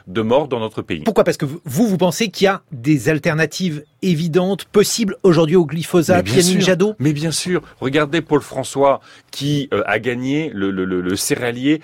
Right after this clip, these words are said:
Speaker 1: qui a gagné après douze ans de procédure contre Monsanto.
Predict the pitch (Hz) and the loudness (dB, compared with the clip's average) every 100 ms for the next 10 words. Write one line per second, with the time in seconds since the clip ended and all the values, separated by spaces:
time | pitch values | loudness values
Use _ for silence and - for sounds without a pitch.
0 | - - 107 101 113 135 139 - 110 98 | -8 -2 -2 0 -2 -2 -2 -4 -10 -10
1 | 123 247 226 180 214 156 - 147 170 185 | -4 -2 0 0 -2 -2 -4 -2 -4 -2
2 | 160 - - - 131 - 127 117 - 117 | -2 -4 -10 -6 -4 -4 -4 -4 -6 -6
3 | 110 | -6